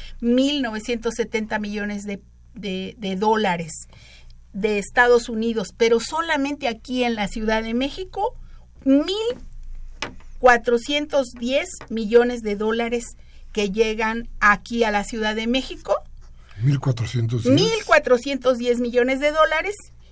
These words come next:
Speaker 1: Esta cifra está abajo de Michoacán, de Jalisco, de Guanajuato,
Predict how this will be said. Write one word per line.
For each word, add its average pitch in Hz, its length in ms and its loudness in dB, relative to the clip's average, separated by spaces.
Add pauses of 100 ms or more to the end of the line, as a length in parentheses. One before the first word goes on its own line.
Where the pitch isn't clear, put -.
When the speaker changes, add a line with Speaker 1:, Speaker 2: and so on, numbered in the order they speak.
(420)
Speaker 1:
Esta 285 420 6
cifra 254 380 -2
está 254 580 4
abajo 254 540 6
de 254 160 -2
Michoacán, 233 580 2 (320)
de - 160 -4
Jalisco, 233 800 -2
de 240 80 0
Guanajuato, 294 800 0